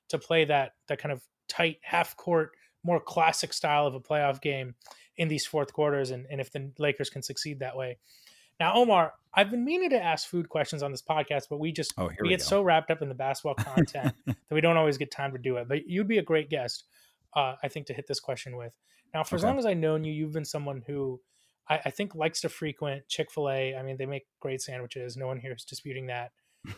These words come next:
Speaker 1: I'm curious, though. We've seen a lot of contenders in the spicy chicken game lately.
Speaker 2: Oh,
Speaker 1: You
Speaker 2: here
Speaker 1: know,
Speaker 2: we go. Here
Speaker 1: McDonald's
Speaker 2: we
Speaker 1: has
Speaker 2: go.
Speaker 1: got it now.
Speaker 2: Yeah.
Speaker 1: Popeyes has got it now. Uh, Burger King's got the spicy nuggets. Wendy's has always had one.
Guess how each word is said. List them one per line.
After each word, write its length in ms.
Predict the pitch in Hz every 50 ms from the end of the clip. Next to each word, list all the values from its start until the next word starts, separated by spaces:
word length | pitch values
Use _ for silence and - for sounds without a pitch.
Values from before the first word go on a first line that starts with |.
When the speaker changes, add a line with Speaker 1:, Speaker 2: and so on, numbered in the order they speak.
| - 147 120 - - - - - _ _ _ - -
Speaker 1:
I'm 160 | 170 165 165
curious, 560 | - - - 202 208 226 220 190 165 - -
though. 300 | 151 147 135 135 127 127
We've 180 | 131 139 135 -
seen 200 | - - 214 208
a 40 | 180
lot 320 | 160 151 151 175 196 214
of 80 | 220 -
contenders 520 | - 180 165 - 175 175 175 165 147 139
in 100 | 139 139
the 60 | 131
spicy 380 | - - - 143 143 131 - 160
chicken 300 | - - - - 185 165
game 240 | 143 139 131 127 123
lately. 320 | 123 127 139 143 135 - -
Speaker 2:
Oh, 160 | - 165 -
Speaker 1:
You 60 | -
Speaker 2:
here 120 | - -
Speaker 1:
know, 60 | - -
Speaker 2:
we 60 | -
go. 60 | -
Here 80 | 131 -
Speaker 1:
McDonald's 480 | - 139 135 135 147 160 165 160 165 175
Speaker 2:
we 40 |
Speaker 1:
has 60 | 160 151
Speaker 2:
go. 40 |
Speaker 1:
got 180 | 165 156 156 160
it 80 | 156 160
now. 380 | 156 151 147 147 147 147 143 _ _ - - _ _ _ - -
Speaker 2:
Yeah. 140 | 147 156
Speaker 1:
Popeyes 300 | - 127 160 156 160 151
has 140 | 156 156 151
got 240 | 151 156 143 143 143
it 100 | 143 143
now. 340 | 143 139 139 139 139 135 - _ - - - _ _ _ _ _
Uh, 200 | - 156 139 135 131 135 139
Burger 300 | - 151 147 151 156 151
King's 220 | - 175 170 151 156
got 140 | 160 151
the 80 | - 156
spicy 360 | - - 165 147 135 - 139
nuggets. 500 | 127 127 143 147 156 156 156 151 - -
Wendy's 340 | 147 147 190 220 226 214 180
has 120 | 170 160
always 280 | 160 151 156 151 143 -
had 260 | - 147 143 139 143
one. 280 | 135 135 135 131 131